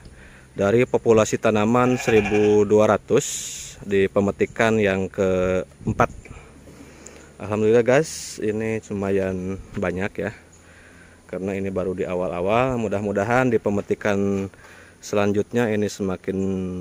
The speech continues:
bertambah ya guys. Dan mudah-mudahan harganya bisa apa yang kita harapkan.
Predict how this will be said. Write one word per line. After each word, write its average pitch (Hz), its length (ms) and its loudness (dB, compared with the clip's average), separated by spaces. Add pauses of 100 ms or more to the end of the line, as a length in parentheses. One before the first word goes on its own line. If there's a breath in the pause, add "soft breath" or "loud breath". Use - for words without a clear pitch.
(140)
bertambah 98 560 0
ya 90 80 -2
guys. 98 400 -4
Dan 92 240 -2
mudah-mudahan 95 640 -4
harganya 95 560 -4
bisa 90 640 -8 (960 soft breath)
apa 123 320 0
yang 113 160 2
kita 110 240 -4
harapkan. 98 640 -4